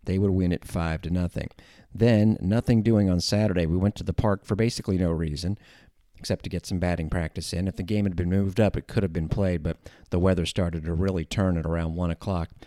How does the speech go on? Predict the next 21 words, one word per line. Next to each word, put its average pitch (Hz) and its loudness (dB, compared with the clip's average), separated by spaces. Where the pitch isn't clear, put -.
They 98 2
moved 104 4
it 98 0
from 95 0
a 90 0
six - -4
o'clock 95 -2
start 95 0
to 95 -2
noon, 90 2
but 76 -6
again, 82 -2
pretty 113 4
much 98 2
needed 92 2
to 90 -4
be 87 0
a 80 -2
ten 104 2
o'clock 76 -4
start. 69 -6